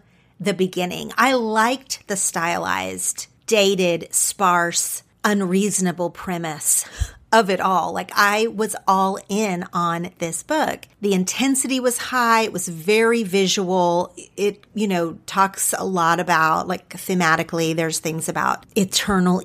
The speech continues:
evil and passing this down among ancestors, and there's religious imagery, there's some social commentary. There is,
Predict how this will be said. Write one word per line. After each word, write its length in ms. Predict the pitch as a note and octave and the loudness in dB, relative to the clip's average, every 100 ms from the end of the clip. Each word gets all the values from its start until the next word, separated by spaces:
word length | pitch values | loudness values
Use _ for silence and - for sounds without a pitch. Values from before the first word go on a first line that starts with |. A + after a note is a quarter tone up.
| - | -4
evil 840 | F#3 G3 F#3+ D3+ E3 E3+ D#3+ E3 - | -2 2 2 2 2 2 4 2 2
and 420 | F3+ E3 D#3+ E3 | 0 0 -2 -6
passing 920 | - F3+ F3+ - F#3 F3 F3+ F3 F3+ | -4 -2 -2 0 0 2 2 0 -4
this 280 | E3 F3 - | -2 0 0
down 500 | - D#3+ E3 E3+ E3+ | -2 0 2 2 0
among 560 | E3 E3 D#3+ D#3+ E3+ - _ _ _ - | 0 0 0 -2 -8 -10 _ _ _ -4
ancestors, 1120 | E3 F3 F3 F3 E3+ - - E3 D#3+ E3 F#3 | -2 0 0 0 0 0 0 -2 -2 -4 -4
and 440 | E3+ E3+ E3 E3+ - - | -4 -4 -4 -8 -12 -2
there's 340 | F3+ D#3+ - | 0 0 -2
religious 520 | F#3+ A#3+ A#3 A3+ - - | 0 4 4 4 0 0
imagery, 640 | G3 F#3+ - G3 F#3 F3 | 0 0 -2 0 2 0
there's 420 | - E3+ D#3 D#3+ | 0 -2 0 -2
some 180 | - F3 | -4 -6
social 400 | - B3 A3+ G3+ | 0 0 0 -4
commentary. 1080 | - G3+ F#3+ F#3+ - F#3+ F3 E3+ E3 D#3+ E3 - - | -2 0 0 -2 -2 -2 0 0 -2 -4 -6 -12 -2
There 180 | G#3+ A#3+ | -2 2
is, 640 | C#4+ D#4+ G#3 A3+ - | 2 4 0 0 -4